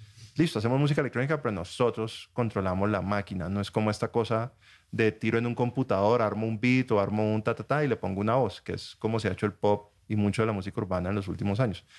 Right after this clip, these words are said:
Creo que el vol-, volver al factor humano definitivamente es como lo que puede generar algún tipo de cambio y de rebelión en el sistema, porque es que si no, todo está súper sistematizado.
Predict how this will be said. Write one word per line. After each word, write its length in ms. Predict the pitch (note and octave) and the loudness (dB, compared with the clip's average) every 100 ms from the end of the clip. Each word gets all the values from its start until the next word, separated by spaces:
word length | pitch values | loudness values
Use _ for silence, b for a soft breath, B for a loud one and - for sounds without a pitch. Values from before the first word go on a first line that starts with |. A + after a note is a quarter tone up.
| B B | B B
Creo 160 | - B2 | -2 0
que 80 | D#3 | 2
el 60 | C#3+ | 2
vol-, 300 | C3 G#2+ C#3+ | 2 2 2
volver 260 | A2 G#2 A2+ | 2 4 2
al 80 | |
factor 420 | B2 C3 - G2 G2+ | 0 -4 0 0 2
humano 420 | G#2+ A2 A2 A2+ | 2 2 0 -2
definitivamente 680 | A2+ G2+ F#2+ F#2+ F#2 G2+ G2 | -4 -4 -4 -4 -2 -2 -2
es 120 | - | -2
como 380 | A2+ G#2+ F2 - _ - _ _ | 0 2 0 -4 _ -20 _ _
lo 200 | G#2 G#2+ | 0 0
que 100 | - | 0
puede 460 | G2+ _ A2 A2+ A#2 | -6 _ 2 2 2
generar 340 | A#2+ B2 G2 G2 | 0 0 0 0
algún 300 | G2+ G#2+ G#2 | 0 -2 -2
tipo 280 | A2 - | -2 0
de 120 | A#2+ G#2 | 0 2
cambio 480 | G2 G#2 A#2+ E3 - b b b | -2 0 0 -2 -6 b b b
y 100 | B2 | 2
de 100 | A#2+ | 4
rebelión 600 | G#2 G#2+ G#2 G2 G2+ G#2 | 4 2 2 2 0 0
en 100 | B2 | 0
el 140 | C3 A2 | -2 -2
sistema, 600 | - - - C3+ F#2+ D#2+ | -4 -6 -2 0 0 -2
porque 220 | G2+ - | -6 -6
es 80 | - | -2
que 120 | A#2 | 0
si 100 | C3+ | 2
no, 160 | A2+ F#2 | 2 2
todo 320 | - - A2 | 0 0 2
está 240 | A2 - | 2 -2
súper 480 | G#2 - C3 - A2+ | -6 -2 -4 -2 -4
sistematizado. 920 | - G#2+ - - C#2+ - - - C2 | -2 -8 -4 -4 -4 -4 -4 -4 -4